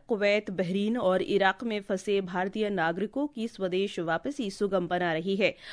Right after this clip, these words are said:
उन्होंने बताया कि सुरक्षित बचाए गए सेफ सी विष्णु के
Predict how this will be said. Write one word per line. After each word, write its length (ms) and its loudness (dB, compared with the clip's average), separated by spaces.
उन्होंने 220 8
बताया 360 2
कि 120 -2
सुरक्षित 560 0
बचाए 420 0
गए 220 0
सेफ 440 0
सी 380 -2
विष्णु 360 0
के 280 4